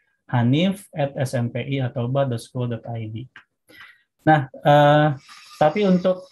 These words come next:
untuk tahun ini nggak apa-apa, itu dimaksimalkan, tapi sambil berjalan, saran saya, Bapak Ibu mengunjungi, eh, situs ini, Google Workspace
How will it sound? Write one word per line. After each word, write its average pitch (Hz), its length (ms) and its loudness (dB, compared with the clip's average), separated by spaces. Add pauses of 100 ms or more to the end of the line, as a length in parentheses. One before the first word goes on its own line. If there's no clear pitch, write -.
untuk 160 440 -2
tahun 151 360 -4
ini 151 320 -2
nggak 143 120 -2
apa-apa, 131 360 -6
itu 143 80 -12
dimaksimalkan, 131 960 -4
tapi 135 240 -4
sambil 135 400 -4
berjalan, 127 680 -4
saran 123 420 -6
saya, 123 520 -6 (960)
Bapak 131 320 -2
Ibu 160 240 -2
mengunjungi, 143 840 0 (800)
eh, 131 280 0
situs 135 320 -8
ini, 135 240 -2 (240)
Google 135 560 -2
Workspace 139 680 -8